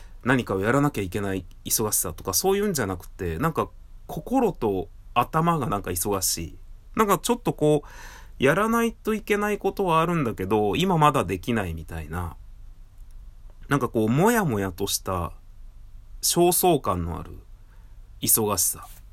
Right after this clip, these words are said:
そういうのがずっとなんかもう、ここい-、一ヶ月ぐらいずっとあって、なんか落ち着かないんですよね。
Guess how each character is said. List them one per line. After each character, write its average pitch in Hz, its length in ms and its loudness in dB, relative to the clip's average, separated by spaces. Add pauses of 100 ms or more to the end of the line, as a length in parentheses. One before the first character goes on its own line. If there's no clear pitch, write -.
(1500)
そ 196 300 -2
う 220 80 2
い 220 60 0
う 226 120 2
の 156 160 2
が 92 420 0
ず 127 200 0
っ 165 80 0 (180)
と 170 160 0
な 175 80 4
ん 143 140 0
か 95 100 -2
も 95 140 -2
う、 90 360 -6 (720)
こ 113 240 -2
こ 151 560 2
い-、 143 100 2 (280)
一 113 160 -4 (200)
ヶ 160 140 4
月 156 320 -2
ぐ 151 140 2
ら 110 100 4
い 92 80 -2
ず 95 220 -2
っ - 20 -4 (160)
と 110 180 2
あ 101 40 4
っ - 60 -4
て、 80 480 -4
な 165 120 2
ん 156 80 -2
か 104 160 -4 (480)
落 131 220 2
ち - 40 -8
着 - 80 2
か 202 140 2
な 185 120 4
い 127 40 2
ん 85 140 -8
で - 80 -10
す - 160 -4
よ - 60 -14
ね。 - 120 -16